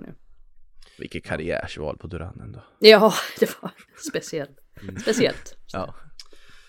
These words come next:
Speaker 3: Eh, vi hade ett nykomlingsmöte också då i, eh, Burnley. Eh, Sunderland som vi har, eh, hyllade efter, eh, den första omgången som har kommit. Det var bara West Ham de mötte <laughs> den,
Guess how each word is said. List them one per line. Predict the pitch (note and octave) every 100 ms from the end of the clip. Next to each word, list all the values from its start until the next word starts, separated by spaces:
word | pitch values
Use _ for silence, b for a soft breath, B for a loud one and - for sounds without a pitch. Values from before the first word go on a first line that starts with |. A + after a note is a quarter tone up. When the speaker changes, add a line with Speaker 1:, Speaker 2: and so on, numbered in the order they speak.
| b b _ -
Speaker 3:
Eh, | D3 D3 C3+ C3+
vi | E3+
hade | G3
ett | G#3
nykomlingsmöte | A3+ A3 G3+ F#3+ D#3+ F#3 G3+ -
också | - F3+ - -
då | C3+ B2+ A#2 A2+ A2 G#2+ G#2 G2+ -
i, | A#2+ A#2 A2 A2 G#2+ G#2+ G#2+
eh, | G2+
Burnley. | G#2 G#2 D#3 E3+ F3 D3 D#3+ E3+ - -
Eh, | C#3 B2+ B2+ B2+ B2
Sunderland | - D3+ E3 E3+ D3
som | E3
vi | C#3
har, | D3
eh, | D3 C#3+ D3+ C3 A#2+ D3+
hyllade | B2+ D#3+ C#3 C3+ C#3
efter, | C3+ - C#3 C3+
eh, | B2 B2+ B2+ B2 A2+ - B2+
den | C3+
första | D#3 C#3+ E3
omgången | D#3+ C#3+ C3+ C#3+ F#3+
som | F#3+
har | F3+
kommit. | E3 D#3+
Det | C#3+
var | C3+
bara | D#3+ C#3+ C#3+
West | C3 A#2 -
Ham | C#3 C3
de | B2+
mötte | B2+ B2 - G3
<laughs> | -
den, | E3